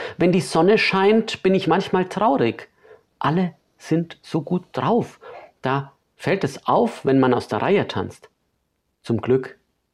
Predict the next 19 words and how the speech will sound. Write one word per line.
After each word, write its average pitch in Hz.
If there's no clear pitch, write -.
bist -
du -
jetzt 104
bei 107
mir. 104
Du 156
bist 190
mein 175
Wintermeer 175
einen 151
Juni 143
lang. 95
Auf -
deinen 123
Lippen 151
bilden 139
sich -
kleine 135
Eisblumen. 101